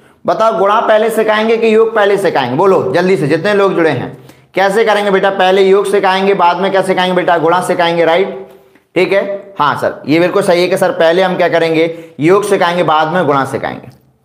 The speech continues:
ठीक है, यहां तक समझ में आया? second point में क्या कह रहा है कि भैया योग और गुणन, यानी कि पहला सही है बेटा, पहला statement सही है कि योग पहले गुणा बाद में, राइट? ठीक है,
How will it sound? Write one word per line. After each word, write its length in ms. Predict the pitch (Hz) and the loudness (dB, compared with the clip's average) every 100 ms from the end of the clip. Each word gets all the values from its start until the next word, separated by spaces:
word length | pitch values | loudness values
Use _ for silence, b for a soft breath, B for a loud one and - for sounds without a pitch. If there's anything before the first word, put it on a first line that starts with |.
| _ _ 165 | _ _ -4
ठीक 160 | 175 | -2
है, 400 | 214 - - - 143 | -2 -4 -16 -8 -2
यहां 140 | 160 | 0
तक 120 | 190 | 0
समझ 240 | 196 190 180 | 0 0 0
में 120 | 175 | 0
आया? 220 | 175 180 - | -2 -6 -6
second 460 | 170 170 208 208 | -2 0 0 0
point 200 | 208 208 | 0 0
में 100 | 208 | 0
क्या 100 | 208 | 0
कह 140 | 196 196 | 2 2
रहा 160 | 180 | 2
है 280 | 175 - - B B B | -2 -4 -8 B B B
कि 80 | 202 | 0
भैया 280 | 202 214 220 | 2 2 2
योग 520 | 196 190 214 240 220 | 2 2 4 4 2
और 280 | 202 202 180 | 2 2 2
गुणन, 360 | 143 107 - 139 | 0 -2 -4 -2
यानी 200 | 180 196 | -2 0
कि 100 | 214 | -2
पहला 380 | 180 175 202 | 0 2 2
सही 280 | 208 - 202 | 2 0 2
है 80 | 202 | 2
बेटा, 260 | 165 - 90 - - B B - | 2 0 -2 -4 -16 B B 0
पहला 280 | 165 190 202 | 2 2 2
statement 420 | 202 196 208 202 | 0 0 -2 0
सही 220 | - 185 | 0 2
है 60 | 202 | 2
कि 280 | 185 160 | 0 2
योग 320 | 170 202 196 180 | 2 2 2 2
पहले 340 | 170 185 214 | 2 2 2
गुणा 240 | 214 262 | 4 2
बाद 280 | 247 240 214 | 2 0 0
में, 160 | 220 214 | 0 2
राइट? 520 | 214 233 226 - - | 2 0 -4 -12 -6
ठीक 160 | 220 196 | -4 -2
है, 340 | - - - | -4 -6 -16